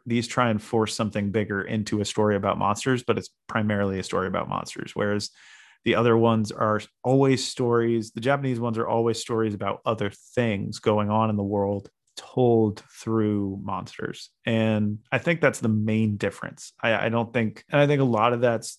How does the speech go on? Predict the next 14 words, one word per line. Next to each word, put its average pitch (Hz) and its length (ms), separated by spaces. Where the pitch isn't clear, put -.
obviously 107 540
due 101 300
to 101 400
the 95 560
events 113 760
that 101 280
Americans 110 640
can't 101 240
relate 98 340
to 107 380
that 113 120
are 101 140
told 104 320
through 98 480